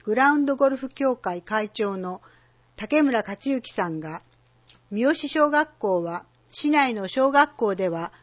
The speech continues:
六校目の贈呈校になります。皆さん楽しんで使ってくださいと挨拶し、用具を手渡すと、児童代表の加藤優くんが、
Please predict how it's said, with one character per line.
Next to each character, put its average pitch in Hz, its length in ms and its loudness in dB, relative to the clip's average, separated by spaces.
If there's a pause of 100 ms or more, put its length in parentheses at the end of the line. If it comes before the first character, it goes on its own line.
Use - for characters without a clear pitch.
(240)
六 190 300 -2
校 294 200 6
目 285 140 2
の 262 180 0
贈 262 200 2
呈 302 320 0
校 196 180 -4
に 170 160 -6
な 156 100 -8
り 175 120 -10
ま 160 160 -10
す。 - 260 -18 (540)
皆 233 240 4
さ 202 200 -2
ん 185 140 -12
楽 233 240 -2
し 311 160 0
ん 294 60 4
で 214 120 0
使 - 200 -4
っ 233 80 -2
て 240 100 -4
く 233 80 -8
だ 214 140 0
さ 208 180 0
い 170 140 -6 (420)
と 285 240 4
挨 262 120 2
拶 240 340 -4
し、 180 320 -6 (500)
用 277 260 4
具 208 140 -2
を 175 80 -2
手 185 120 -8
渡 220 280 -2
す - 160 -12
と、 160 260 -10 (540)
児 262 140 -4
童 262 220 6
代 208 200 0
表 233 280 0
の 214 140 -2
加 277 180 -4
藤 220 260 0
優 254 160 0
く 190 160 -10
ん 165 120 -4
が、 165 220 -10